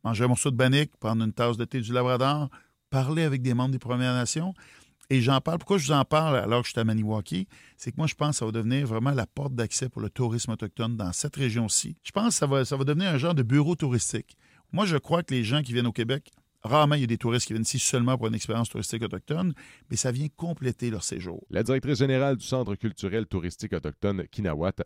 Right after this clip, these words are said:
Speaker 2: Marie-Joëlle Tremblay, s'attend à recevoir près de trente-cinq mille visiteurs par année.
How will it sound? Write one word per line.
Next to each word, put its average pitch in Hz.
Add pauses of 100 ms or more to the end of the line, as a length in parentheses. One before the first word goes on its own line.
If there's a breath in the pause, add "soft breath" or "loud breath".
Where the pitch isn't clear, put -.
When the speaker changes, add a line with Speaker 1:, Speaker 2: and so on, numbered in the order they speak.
(360 soft breath)
Speaker 2:
Marie-Joëlle 139
Tremblay, 107 (200)
s'attend 92
à -
recevoir 87 (160)
près 107
de 95 (160)
trente-cinq 107
mille 92
visiteurs 78
par 98
année. 78